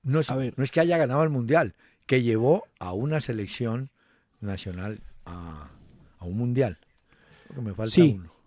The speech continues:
Speaker 1: Me voy a acordar de él. Mire.
Speaker 2: A ver, eh, estaba Cap, que fue
Speaker 1: Sí.
Speaker 2: ese Cap fue técnico de Argentina en el setenta y cuatro. ¿Y sabe con quién?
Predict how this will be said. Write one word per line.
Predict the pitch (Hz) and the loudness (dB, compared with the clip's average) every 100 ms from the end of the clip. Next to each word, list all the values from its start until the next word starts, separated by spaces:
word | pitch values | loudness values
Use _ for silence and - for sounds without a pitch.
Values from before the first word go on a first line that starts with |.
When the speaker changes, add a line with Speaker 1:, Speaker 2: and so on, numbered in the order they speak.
| _ _ - | _ _ -18
Speaker 1:
Me | 90 | -14
voy | |
a | 113 | -14
acordar | - 92 85 101 | -12 -16 -14 -14
de | 101 87 | -14 -16
él. | 65 _ _ _ _ _ | -20 _ _ _ _ _
Mire. | - 175 135 | -4 -2 0
Speaker 2:
A | 151 | 2
ver, | 151 131 - _ - | 4 2 -4 _ 0
eh, | 151 143 135 | 2 4 4
estaba | 143 - 165 196 | 0 0 2 2
Cap, | - 214 - - - - _ _ | 6 4 4 -16 -16 -20 _ _
que | 151 | -2
fue | - 143 143 139 _ | 2 0 2 -4 _
Speaker 1:
Sí. | - 123 143 _ _ - _ | -6 -6 -6 _ _ -20 _
Speaker 2:
ese | 156 151 220 | -2 2 4
Cap | - 208 | 4 2
fue | - - 180 | 0 4 4
técnico | - 190 196 - | 6 2 2 2
de | 180 | 2
Argentina | 151 127 - 139 | 4 0 0 0
en | 160 | 0
el | 165 | 0
setenta | 151 131 120 | -2 -4 -4
y | 117 | -4
cuatro. | 123 123 123 | -2 -2 -2
¿Y | - | -2
sabe | 135 147 175 | 0 0 2
con | 185 | 0
quién? | 143 180 | 2 0